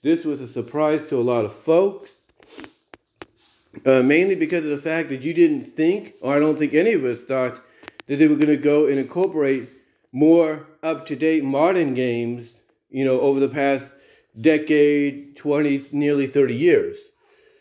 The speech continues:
But I think because it's been thirty years since the first Mario Kart game came out, I could be wrong, they decided as a bit of an, a tribute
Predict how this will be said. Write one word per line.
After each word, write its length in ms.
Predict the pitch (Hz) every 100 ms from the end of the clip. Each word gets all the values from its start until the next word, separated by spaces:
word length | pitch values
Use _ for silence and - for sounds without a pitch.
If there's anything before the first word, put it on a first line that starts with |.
| _ _ -
But 180 | 151
I 100 | 151
think 380 | 147 - 254 254
because 340 | 226 - 202 175
it's 140 | 143
been 280 | 113 185 208
thirty 280 | 185 165 151
years 400 | 143 139 135 -
since 260 | 147 143
the 100 | 147
first 300 | - 160 151
Mario 320 | 147 139 127 123
Kart 320 | 143 120 -
game 260 | 127 123
came 280 | 113 120 113 123
out, 380 | 180 143 135
I 100 | 110
could 220 | 101 123 110
be 100 | 110
wrong, 500 | 143 180 120 107 107 _ _ _ _ -
they 140 | 160
decided 500 | 160 165 196 190 165
as 260 | - 147 143
a 60 |
bit 160 | 135 160
of 120 | 143
an, 280 | 143 139 - _ _ _ _ _ 143
a 120 | 139
tribute 680 | - 220 180 131 120 113